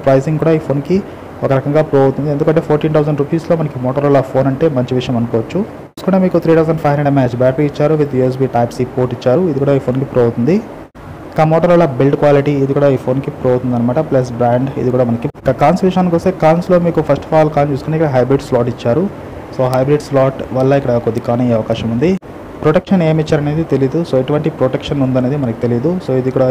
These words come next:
ఈ ఫోన్కి కాన్ అయ్యే అవకాశం ఉంది. ఇవరంటే మన నాకైతే కాన్స్ అయితే కనిపిస్తున్నాయి ఈ ఫోన్లో, మిగతావన్నీ ప్రోగానే కనిపిస్తున్నాయి అనమాట. ఈ ఫోన్ గురించి నా ఒపీనియన్స్. So ఒపీనియన్స్ విషయానికి వస్తే first of all ఈ ఫోన్ ఒక మంచి కెమెరా సెంట్రిక్ స్మార్ట్ ఫోన్, ప్లస్, ఆ,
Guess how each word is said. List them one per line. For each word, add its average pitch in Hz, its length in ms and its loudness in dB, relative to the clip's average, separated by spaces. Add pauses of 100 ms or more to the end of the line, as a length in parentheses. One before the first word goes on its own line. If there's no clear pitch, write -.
ఈ - 80 -2
ఫోన్కి 117 320 -2
కాన్ 123 160 0
అయ్యే 117 140 2
అవకాశం 113 380 -2
ఉంది. 135 160 0 (920)
ఇవరంటే 160 360 4
మన 160 60 2 (120)
నాకైతే 147 380 0
కాన్స్ 139 240 2
అయితే 139 180 0
కనిపిస్తున్నాయి 120 500 -2
ఈ - 60 -8
ఫోన్లో, 135 260 0 (280)
మిగతావన్నీ 135 560 0
ప్రోగానే 131 380 2
కనిపిస్తున్నాయి 113 480 -2
అనమాట. 113 220 -2 (260)
ఈ - 100 2
ఫోన్ 196 200 4
గురించి 190 260 0
నా 135 40 6 (100)
ఒపీనియన్స్. 131 440 -2 (240)
So 143 160 -4
ఒపీనియన్స్ 190 340 -2
విషయానికి 170 320 0
వస్తే 170 200 0
first 139 180 -6
of 160 120 -2
all 170 140 -2 (440)
ఈ 131 100 -2
ఫోన్ 160 180 2
ఒక 139 80 -6 (100)
మంచి 143 220 0 (280)
కెమెరా 143 280 2 (120)
సెంట్రిక్ 131 340 -4
స్మార్ట్ 127 320 0
ఫోన్, 160 180 0 (140)
ప్లస్, 131 260 0 (140)
ఆ, - 20 2